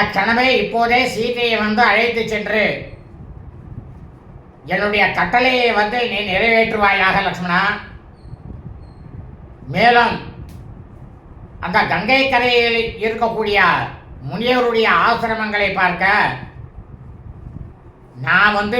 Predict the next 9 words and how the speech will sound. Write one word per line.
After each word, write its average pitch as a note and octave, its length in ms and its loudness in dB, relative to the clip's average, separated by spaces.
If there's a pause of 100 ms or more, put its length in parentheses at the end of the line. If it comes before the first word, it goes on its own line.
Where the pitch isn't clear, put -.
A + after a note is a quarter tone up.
(140)
விரும்புகிறேன் A3 680 2 (1600)
அப்படின்னுட்டு G#3+ 600 2 (1040)
நான் G#3 260 6
வந்து A3 220 0 (1200)
நமது G#3+ 220 4 (100)
அயோத்தி B3 400 2
மாநகரம் A#3 440 2
அந்தப்புறத்தில் A#3 680 0
இருக்கக்கூடிய G#3+ 440 0